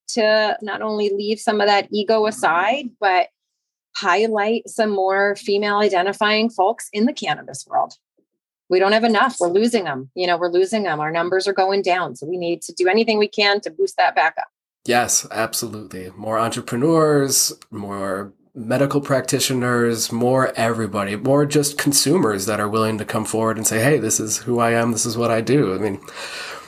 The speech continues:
Speaker 2: yeah, more women involved in it just in general would be great. Okay, so I have one question that I like to ask everybody.
Speaker 1: Mm-hmm.
Speaker 2: If there is one specific change that you would like to see enacted immediately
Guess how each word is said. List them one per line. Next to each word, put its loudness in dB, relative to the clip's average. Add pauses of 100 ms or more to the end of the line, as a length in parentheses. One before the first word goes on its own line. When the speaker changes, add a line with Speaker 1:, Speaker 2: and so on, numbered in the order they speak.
(240)
Speaker 2:
yeah, -4 (280)
more 2
women 4
involved 2
in -8
it -10
just -6
in -6
general -6
would -14
be -10
great. -10 (1160)
Okay, 2
so 2 (300)
I 0
have 0
one 4
question 0
that -2
I 0
like -2
to -2
ask -2
everybody. -6
Speaker 1:
Mm-hmm. -4 (300)
Speaker 2:
If -2
there 4
is -2
one 2
specific -2
change -2
that -6
you 0
would 2
like -2
to -2
see 2
enacted -2
immediately 2